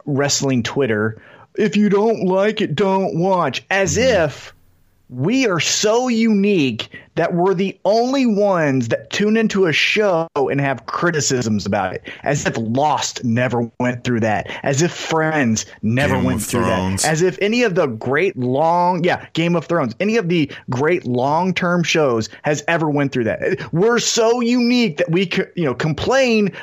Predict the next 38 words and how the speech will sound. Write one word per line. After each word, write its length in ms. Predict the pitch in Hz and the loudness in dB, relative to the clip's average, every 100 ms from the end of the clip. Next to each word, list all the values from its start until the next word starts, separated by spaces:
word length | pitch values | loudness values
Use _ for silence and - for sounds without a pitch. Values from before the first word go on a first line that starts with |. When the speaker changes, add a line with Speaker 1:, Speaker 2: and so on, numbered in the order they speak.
| - | -4
Speaker 1:
about 240 | 151 175 | 0 2
what 160 | 180 175 | 2 0
we 100 | 156 | -2
watch 540 | 135 220 233 180 - | 0 0 2 0 -2
and 240 | 170 147 - | -2 -2 -2
think 180 | 233 | -2
it 80 | 196 | -2
could 140 | 190 147 | -2 -2
be 80 | |
better, 680 | 120 156 226 196 139 123 113 - - - | -2 0 2 2 2 0 -4 -16 -20 -4
so 160 | 196 | -2
just 320 | 160 185 - - | 2 0 0 -2
stop 360 | - 165 160 | 0 0 0
watching. 580 | 143 139 139 - 82 82 - _ _ | 0 0 0 -4 -6 -10 -20 _ _
That's 220 | 202 220 - | -4 -2 0
not 380 | 147 180 233 | 0 0 0
how 240 | - 185 190 | -2 0 0
it 140 | 147 | 0
works. 720 | 110 98 151 165 - - - - - - - | -4 -2 -2 -2 -6 -4 -2 -4 -12 -20 -10
You 180 | - 180 | -2 -2
can 140 | 190 202 | 0 0
have 220 | 208 165 | -2 -4
criticisms. 680 | - 233 220 202 170 175 156 - - _ _ _ - | -2 -2 0 0 0 -2 -4 -10 -20 _ _ _ -4
There's 260 | 208 220 - | -4 -4 -6
tons 420 | - - 262 240 | -6 -2 0 2
of 120 | 202 | 0
criticisms 640 | - 180 170 175 170 175 | 0 -2 0 0 2 0
of 180 | 147 170 - | 2 0 0
other 260 | 196 202 | 2 2
shows 440 | 190 208 208 180 - - | 2 2 2 2 -2 -6
that 140 | - - | -4 0
overall 760 | 208 220 170 170 208 196 185 - - | 2 2 0 0 0 0 -2 -8 -4
are 140 | 202 | -4
pretty 680 | - - - 151 147 - 196 | -4 -12 -4 -4 -4 -2 0
good. 460 | 208 233 143 101 - - | 2 2 0 -4 -12 -6
And 100 | 147 | -2
I 80 | 156 | -2
think 640 | 147 269 277 190 175 - | -2 -2 0 2 -2 -6